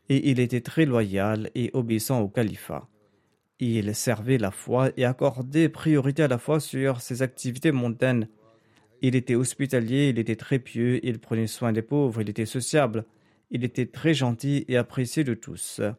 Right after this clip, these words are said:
Il a pu servir au sein de la Khuddamul Ahmadiyya, au sein de l'Ansarullah et de la Jamaat au niveau du district de Sargoda, et en tant que secrétaire des finances, secrétaire Waqf Jadid et Tahrik Jadid.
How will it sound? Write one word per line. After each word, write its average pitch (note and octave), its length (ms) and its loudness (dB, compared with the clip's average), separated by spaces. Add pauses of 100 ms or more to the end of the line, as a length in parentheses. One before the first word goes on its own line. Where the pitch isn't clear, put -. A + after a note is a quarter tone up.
(460)
Il C3 180 0
a B2+ 40 2
pu E3+ 180 -2
servir D#3+ 440 2
au D3 80 4
sein F#3 220 2
de E3 100 4
la C#3+ 80 4
Khuddamul C#3 440 2
Ahmadiyya, B2 640 2
au A#2+ 100 0
sein C3+ 220 0
de B2 100 0
l'Ansarullah A#2 720 2
et D#3+ 80 2
de C3 140 0
la G#2 120 2
Jamaat A#2+ 400 2
au A#2 60 0
niveau A2+ 320 0
du G#2 120 -4
district G#2+ 420 -4
de G#2+ 60 0
Sargoda, A2+ 640 0 (640)
et C#3 80 2
en C3+ 100 4
tant D3 220 0
que B2 140 -2
secrétaire B2 640 0
des C#3 140 0
finances, C#3 520 0
secrétaire A#2 560 0
Waqf A2+ 260 -8
Jadid B2 400 0
et G2 80 0
Tahrik B2+ 440 -2
Jadid. F#2 640 -4